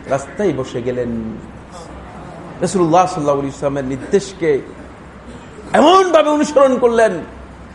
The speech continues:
রাস্তায় বসে গেলেন। জিজ্ঞেস করা হলো, আব্দুল্লাহ ইবনে রাওয়াহা রাদিয়াল্লাহু তাআলা আনহুকে জিজ্ঞেস করা হলো, "তুমি রাস্তায় বসে গেলে কেন?"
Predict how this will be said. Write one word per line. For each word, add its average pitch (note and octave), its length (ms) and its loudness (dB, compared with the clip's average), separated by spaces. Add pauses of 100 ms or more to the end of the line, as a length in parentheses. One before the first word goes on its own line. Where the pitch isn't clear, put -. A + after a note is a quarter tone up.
(120)
রাস্তায় D#4 680 6
বসে A#3 280 4
গেলেন। D3+ 300 2 (2500)
জিজ্ঞেস G3 340 -2
করা D#3 180 0
হলো, C#3 260 -2 (2250)
আব্দুল্লাহ D#3+ 360 2
ইবনে D3+ 100 2
রাওয়াহা D3+ 220 4
রাদিয়াল্লাহু C#3 460 0
তাআলা C#3 180 0
আনহুকে C#3 160 -8
জিজ্ঞেস E3 240 -10 (120)
করা B2+ 140 -4
হলো, B2 260 -8 (3250)
"তুমি B3+ 120 4
রাস্তায় E4+ 340 4
বসে B3 200 2
গেলে F#3 180 4
কেন?" C#3+ 140 2